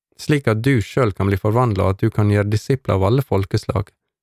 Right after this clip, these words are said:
Nasjonene skal døypes i navnet til Faderen, Sønnen og Den hellige ånd. Her er en anledning til å lære Guds veier.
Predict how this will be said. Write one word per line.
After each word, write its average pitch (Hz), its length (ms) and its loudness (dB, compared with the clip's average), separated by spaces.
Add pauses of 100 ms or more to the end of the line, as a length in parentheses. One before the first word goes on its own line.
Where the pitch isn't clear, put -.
(1080)
Nasjonene 131 440 2
skal 110 300 -2
døypes 110 500 -2
i 104 80 0
navnet 110 300 0
til 98 100 -2
Faderen, 104 480 0
Sønnen 104 300 0
og 92 80 0
Den 90 100 2
hellige 101 300 2
ånd. 98 240 0 (320)
Her 139 160 2
er 117 140 2
en 107 120 0
anledning 110 380 2
til 98 160 -2
å - 20 2
lære 101 400 2
Guds - 300 -4
veier. 101 400 0